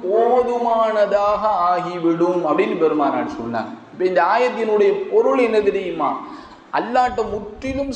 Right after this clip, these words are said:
சரணடைதல். அந்த, அந்த ஆயத்துல நம்ம கேட்கிறோம், "ரப்பனா, இறைவா, லா துஆஹிதுனா இன் நசீனா வ அக்தானா." யா அல்லாஹ், நாங்க மறந்து செய்த தவறுகளை எங்களை குற்றம் பிடிச்சிராத ரப்பே,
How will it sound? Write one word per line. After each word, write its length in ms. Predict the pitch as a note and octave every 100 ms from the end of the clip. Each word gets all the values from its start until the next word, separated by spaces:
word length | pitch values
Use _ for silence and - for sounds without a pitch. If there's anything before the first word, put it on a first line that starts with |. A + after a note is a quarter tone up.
| -
சரணடைதல். 800 | G3+ A#3 A3 G3 G3 F3+ D3+ B2+
அந்த, 280 | - D#3+ F3
அந்த 220 | E3+ F3
ஆயத்துல 360 | F3 G#3 A3+ G3+
நம்ம 200 | G3+ G3
கேட்கிறோம், 460 | D#3 F#3 F3+ E3+ D3+
"ரப்பனா, 460 | D3+ F3+ F3+ F3
இறைவா, 400 | D#3+ E3+ D#3+ D3
லா 240 | C#3+ D#3 F3+
துஆஹிதுனா 1120 | F3+ F3 E3+ G#3 A3 A3+ A3+ A#3+ A#3+ B3 A#3
இன் 220 | A3 A3
நசீனா 580 | G3+ G3 - A3+ A#3+ B3
வ 400 | B3+ B3+ A#3+ A#3
அக்தானா." 600 | A3 A3 A3 G3+ F#3 - - - - - -
யா 100 | C3
அல்லாஹ், 400 | D3+ D#3+ E3 E3 D3+ - - -
நாங்க 280 | C3 C3+ C3
மறந்து 640 | B2 C3+ F3 G#3 A3 A3
செய்த 360 | - F3+ F3 F3
தவறுகளை 1000 | D#3 D3+ E3+ E3+ D#3 D#3 D3+ C#3 B2 D3+ - - -
எங்களை 280 | C3 C3 C3+
குற்றம் 380 | C3+ C3+ D#3+ D3+
பிடிச்சிராத 580 | C#3 C3+ C3+ B2+ A#2+ A#2+
ரப்பே, 540 | A#2 A#2 A#2+ G#2+ -